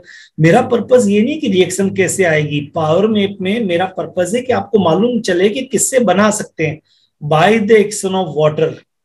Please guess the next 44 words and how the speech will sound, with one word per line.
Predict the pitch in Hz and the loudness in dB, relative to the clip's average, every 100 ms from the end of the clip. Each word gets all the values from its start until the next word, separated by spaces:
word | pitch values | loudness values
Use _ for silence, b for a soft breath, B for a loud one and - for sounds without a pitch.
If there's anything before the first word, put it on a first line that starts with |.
| _ 160 | _ -8
मतलब | 160 | -4
hydrolysis | 147 160 156 165 160 180 - | -2 -2 -2 -2 -4 -6 -6
करना | 175 165 175 | -4 0 0
पड़ेगा, | 170 165 170 180 - - | 2 2 2 0 -2 -10
heating। | 143 127 175 185 - _ _ _ - | -14 -8 -8 -8 -12 _ _ _ -2
Purpose | 175 233 220 | 0 2 0
समझ | 196 202 | 0 0
में | 202 220 | 0 2
आ | 196 | 2
रहा | 226 | 2
है | 233 | 2
सब | 226 | 0
लोगों | 214 226 226 | 0 2 2
को, | 220 233 | 0 0
आपको, | 220 220 240 240 - _ _ _ _ | -2 -4 -4 -4 -6 _ _ _ _
है | 214 | -6
ना? | 285 285 B B B - | -6 -10 B B B -2
Purpose | 202 196 262 269 | -2 0 0 0
बच्चों | 240 202 - 226 | -2 -4 -2 0
आना | 190 190 | 2 0
चाहिए | 190 190 185 190 | -2 -2 -2 -2
कि | 208 233 | 0 0
हम | 208 220 - | 0 -2 -6
सीखना | - 185 165 240 240 | -6 -6 -4 -2 -2
क्या | 233 196 | 2 0
चाह | 175 165 | 2 0
रहे | 160 | 2
हैं। | 156 | 0
हम | 180 | -2
चाह | 165 165 | -2 -2
रहे | 165 208 | 0 -2
हैं | 254 | -2
कि | 254 214 180 | -2 0 0
at | 156 | 0
a | 170 143 | -2 -2
glance | 160 180 269 269 - | -2 0 -2 -4 -6
हमको | 202 202 | -4 0
पूरा | 214 214 185 220 190 254 262 240 B B B _ | -2 -2 -2 2 2 2 -2 -10 B B B _
power | - 170 226 | 2 4 6
में | 240 262 247 - | 4 2 0 -4
नजर | 160 160 160 170 | -2 2 2 2
आ | 143 | 2
जाए, | 135 151 143 | 2 2 0
हमको, | 135 139 - 147 151 | -4 -10 -8 -8 -10